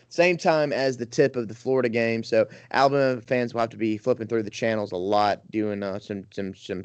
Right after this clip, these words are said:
uh, channel surfing, uh, to, to, to, to see both, uh, things going on at the same time.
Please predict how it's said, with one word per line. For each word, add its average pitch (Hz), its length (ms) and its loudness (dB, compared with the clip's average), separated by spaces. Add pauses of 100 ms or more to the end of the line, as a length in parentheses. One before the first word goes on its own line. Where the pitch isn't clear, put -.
(120)
uh, 90 180 0
channel 110 280 0
surfing, 101 540 -4 (320)
uh, 87 360 2
to, 101 120 -2
to, 98 300 -4
to, 101 240 -8
to - 180 -14
see 110 240 -2
both, 101 440 0 (140)
uh, 80 180 -2
things 90 340 -4
going 80 300 -6
on 76 140 -6
at - 80 -10
the - 80 -14
same 95 280 -8
time. - 440 -10